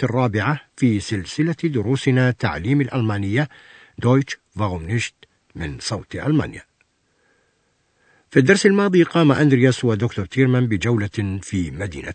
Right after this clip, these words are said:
لايبزيغ، وفي كنيسة نيكولاي كان الناس وما يزالون يلتقون لإقامة صلوات السلام التي هي تقليد عريق هناك.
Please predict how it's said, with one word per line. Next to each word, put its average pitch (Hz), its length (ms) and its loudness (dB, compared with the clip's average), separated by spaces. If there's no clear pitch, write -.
لايبزيغ، - 400 -8
وفي 78 380 -10
كنيسة 82 500 -6
نيكولاي 113 880 -2
كان 196 200 2
الناس 131 360 4
وما 165 240 6
يزالون 87 680 -4
يلتقون 135 600 2
لإقامة 123 720 2
صلوات 98 520 -6
السلام 127 520 0
التي 101 440 -4
هي 101 240 -4
تقليد 87 540 -8
عريق 69 560 -8
هناك. - 420 -8